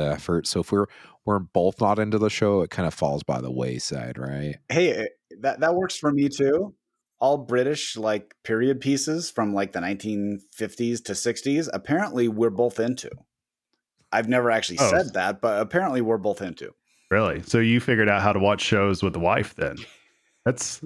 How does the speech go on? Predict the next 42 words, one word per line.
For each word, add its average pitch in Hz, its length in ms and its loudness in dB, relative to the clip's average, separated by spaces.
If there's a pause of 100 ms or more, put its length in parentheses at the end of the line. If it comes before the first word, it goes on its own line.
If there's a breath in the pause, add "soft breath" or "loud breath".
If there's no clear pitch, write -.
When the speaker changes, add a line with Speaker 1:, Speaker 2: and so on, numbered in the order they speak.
Speaker 3:
that's 160 220 2
excellent. 151 380 2
I've 180 260 4
actually 147 380 2
been 104 280 4
banned 95 480 2
from 98 220 0
watching 95 400 4
certain 90 300 0
shows 85 460 0
with 87 120 0
my 90 180 2
wife. 87 440 0 (240)
So, 139 680 2 (360)
<laughs> - 340 -14
like, - 260 0 (400 loud breath)
first 214 280 2
time, 131 300 4
apparently, 120 680 2
I 123 240 2
got, 110 360 2
I 131 120 6
literally 151 360 4
got 131 220 4
us 120 120 2
kicked - 300 -2
out, 101 340 4
or 117 160 4
I 117 100 4
say 139 180 4
I 113 100 4
got 107 200 2
us 98 200 2
kicked 98 240 -2
out. 92 240 0
I 180 160 4
got 107 220 2
kicked 104 240 0
out 98 140 4
of 90 60 0
the 85 80 2
theater 87 580 0